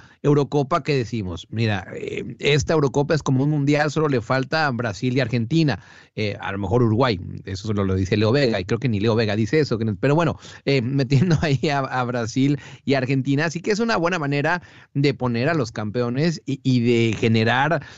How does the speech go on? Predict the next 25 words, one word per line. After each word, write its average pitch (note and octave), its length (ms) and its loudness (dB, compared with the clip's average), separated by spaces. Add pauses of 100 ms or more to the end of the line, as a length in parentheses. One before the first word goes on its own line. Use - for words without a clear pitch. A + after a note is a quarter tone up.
(160)
esta B2 240 -2
emoción C3+ 480 0
por B2+ 140 0
un A#2+ 140 2
partido, C#3+ 540 2
mm, D3 420 -4
que A#2 200 0
al G#2+ 160 0
parecer C3 480 0
va D3 60 2
a C#3+ 40 2
haber D3+ 220 2
una D3+ 200 2
buena C3 280 0
entrada C#3 340 0
en C#3 80 0
Wembley, B2+ 520 2
em, G#2 720 -4
y G#2+ 40 2
además, A2+ 300 2
Kenneth, C#3 260 0
en G#2+ 340 -2
un A#2 120 4
dato A#2+ 300 0
que, G2 240 -4